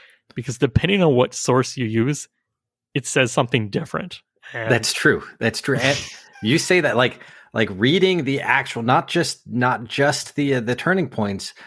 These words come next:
Speaker 2: but, um, the Chaos Campaign is found in several different spots. One is that, uh, there's a free Chaos Campaign P D F. There is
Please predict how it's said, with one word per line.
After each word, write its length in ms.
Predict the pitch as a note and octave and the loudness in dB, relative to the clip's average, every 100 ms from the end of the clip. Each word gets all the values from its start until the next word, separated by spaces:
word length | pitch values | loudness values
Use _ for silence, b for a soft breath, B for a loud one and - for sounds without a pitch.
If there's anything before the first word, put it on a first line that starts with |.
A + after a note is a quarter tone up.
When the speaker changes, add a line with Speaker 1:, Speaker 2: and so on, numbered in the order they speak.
| B A2 G2 _ | B -14 -14 _
Speaker 2:
but, 320 | - A#2 A2 - | 0 2 2 0
um, 480 | A2+ A2 G#2+ A2 - _ _ _ _ | 2 4 2 -2 -12 _ _ _ _
the 100 | - | -2
Chaos 280 | C#3 F#3+ E3+ | 2 4 4
Campaign 540 | - D#3+ C3 C#3+ B2+ B2 | 2 0 2 4 4 2
is 320 | - A2+ G#2+ | 0 -2 0
found 380 | - A2 G#2+ G2+ | 2 2 2 0
in 120 | F2+ | -4
several 440 | - - G#2+ F2+ | -6 0 0 0
different 320 | F#2 F#2 F#2 E2 | -2 -2 -4 -6
spots. 500 | - D2 - - - | -6 -6 -6 -10 -2
One 200 | G2 F#2 | 0 0
is 180 | F#2+ - | -2 0
that, 320 | G2+ F#2 - | 0 0 0
uh, 180 | G2+ F#2 | -2 0
there's 240 | G2 E2+ | 0 -2
a 40 | |
free 320 | F#2 - B2+ B2 | -4 0 2 2
Chaos 360 | C3 A2+ A2+ | 4 2 2
Campaign 560 | - A#2+ A2 B2 A#2 A2 | 0 0 0 2 2 0
P 180 | - A2+ | 0 2
D 140 | A#2 | 4
F. 260 | A#2 A2+ - B B B - | 2 0 -10 B B B -2
There 220 | G#2 G#2 | 2 4
is 500 | G#2+ G2 F2+ E2 | 2 2 0 -4